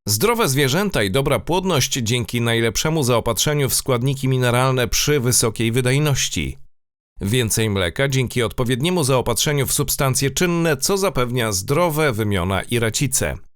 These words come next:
Niższe koszty dzięki większej produkcji mleka i niższej brakacji zwierząt ze stada, szybsze działanie. Dokładność dozowania, dwa produkty w jednym worku.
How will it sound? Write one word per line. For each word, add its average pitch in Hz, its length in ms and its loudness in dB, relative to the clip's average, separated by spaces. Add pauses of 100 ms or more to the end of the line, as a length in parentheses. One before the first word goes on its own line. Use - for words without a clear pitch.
(440)
Niższe 135 500 2
koszty 147 420 0
dzięki 104 480 0
większej 135 400 0
produkcji 110 460 -2
mleka 123 420 0
i 123 240 -2
niższej 131 480 0
brakacji 113 520 0
zwierząt 117 580 0
ze 120 220 0
stada, 107 520 0
szybsze 170 380 0
działanie. 135 540 0 (800)
Dokładność 104 640 0
dozowania, 113 800 0
dwa 180 220 -2
produkty 123 540 0
w 87 60 -4
jednym 92 360 -2
worku. 107 500 0